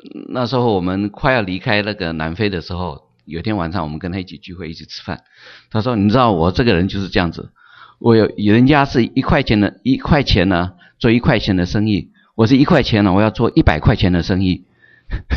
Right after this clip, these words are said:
<laughs> 所以他是一个很有野心的人。那所以那个，嗯，基督徒会堂其实本来的意向就是这样子，就是说我们在一个地方聚会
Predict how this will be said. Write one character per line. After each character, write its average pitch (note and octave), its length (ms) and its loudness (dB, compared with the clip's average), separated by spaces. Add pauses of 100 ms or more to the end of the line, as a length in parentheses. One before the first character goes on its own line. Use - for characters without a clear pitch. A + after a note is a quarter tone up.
(480)
<laughs> C3 400 -18
所 C#3+ 140 2
以 C3 80 4
他 D#3 180 0
是 D#3+ 140 -4
一 C#3 40 -4
个 B2 120 -4
很 B2+ 140 4
有 A#2 100 4
野 E2+ 160 -4
心 G#2+ 180 -2
的 F#2 100 -2
人。 D#2+ 180 -12 (360)
那 C3+ 160 2
所 D3+ 180 2
以 C#3 120 4
那 A#2+ 100 4
个， F#2+ 520 2 (300)
嗯， F2+ 520 -4 (1300)
基 F3 140 -2
督 F#3 140 0
徒 F3 80 0
会 D#3+ 180 2
堂 A#2+ 180 2
其 C#3 260 -2
实 D#3+ 100 -8
本 D#2+ 260 -2
来 D2 220 -2
的 D#3+ 100 -2
意 C3+ 220 -4
向 E2+ 260 -4
就 F2 140 -14
是 F2 100 -14
这 E2+ 140 -10
样 D#2 120 -6
子， D2+ 160 -20
就 A#2+ 140 -8
是 A2+ 60 -8
说 B2 80 -4
我 F#2 100 2
们 G#2 140 0
在 A2+ 140 0
一 A2+ 100 0
个 G2+ 80 -2
地 G2 180 -4
方 G2+ 300 -2 (680)
聚 E3 160 4
会 B2 400 2